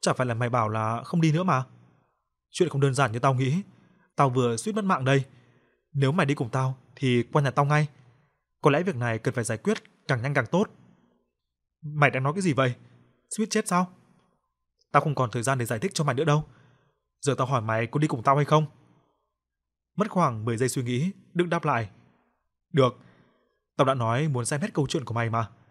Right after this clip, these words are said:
Đợi tao ba mươi phút nữa, tao qua. Cảm ơn mày." Chuẩn bị một số đồ dùng cần thiết, sau đó thì Long đi xuống.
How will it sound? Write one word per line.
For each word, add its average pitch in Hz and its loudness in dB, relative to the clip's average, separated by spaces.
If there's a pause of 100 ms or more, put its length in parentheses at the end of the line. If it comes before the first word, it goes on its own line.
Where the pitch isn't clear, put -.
(380)
Đợi 143 4
tao 123 -2
ba 131 2
mươi 131 -2
phút 180 -2
nữa, 147 0 (260)
tao 131 4
qua. 131 6 (760)
Cảm 135 2
ơn 131 0
mày." 123 2 (1500)
Chuẩn 143 0
bị 131 0
một 120 -2
số - -2
đồ 196 0
dùng 131 0
cần 113 -6
thiết, 170 -4 (320)
sau 190 -2
đó 127 0
thì 147 -2
Long 127 -2
đi 127 0
xuống. 123 -2